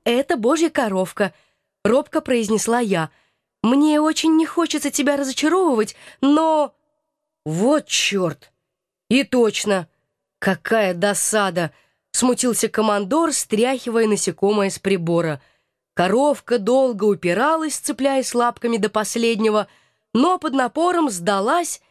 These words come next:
и с недовольным и обиженным видом расправила крылья и улетела. Красная точка больше не заставила себя ждать,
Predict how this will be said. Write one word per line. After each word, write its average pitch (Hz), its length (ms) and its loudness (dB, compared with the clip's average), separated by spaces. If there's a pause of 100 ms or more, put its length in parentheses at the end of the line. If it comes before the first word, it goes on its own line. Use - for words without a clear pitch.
(280)
и 370 160 2
с - 120 -8
недовольным 269 680 0
и 220 140 -4
обиженным 214 600 0
видом 269 500 0 (440)
расправила 214 840 -2
крылья 302 640 2 (400)
и 370 100 4
улетела. 156 800 -2 (760)
Красная 190 600 0
точка 330 500 -2
больше 269 460 0
не 233 100 2
заставила 214 600 -2
себя 196 360 0
ждать, 165 420 -4